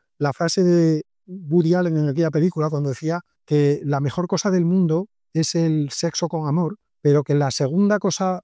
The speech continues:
mejor del mundo y a muy pequeña distancia es el sexo que, sin amor. Bueno, pues yo aquí lo parafraseo, no muy exactamente, pero uso mucho esta, esta fórmula de la mejor cosa del mundo y la segunda mejor cosa del mundo a muy poca distancia.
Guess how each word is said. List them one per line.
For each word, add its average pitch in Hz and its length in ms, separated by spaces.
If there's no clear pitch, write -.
mejor 165 340
del 170 120
mundo 165 320
y 170 100
a 170 80
muy 202 260
pequeña 190 360
distancia 185 680
es 165 160
el 165 80
sexo - 340
que, 156 120
sin 143 240
amor. 131 260
Bueno, 165 120
pues 143 300
yo 160 280
aquí 190 180
lo 190 180
parafraseo, 165 760
no 139 280
muy 139 400
exactamente, 165 680
pero 147 340
uso 175 220
mucho 175 220
esta, 160 300
esta 151 240
fórmula 165 400
de 156 320
la 147 300
mejor 143 240
cosa 156 180
del 156 120
mundo 165 160
y 160 40
la 160 80
segunda 160 380
mejor 156 240
cosa 151 200
del 143 120
mundo 160 200
a 143 40
muy 151 160
poca 147 200
distancia. 143 500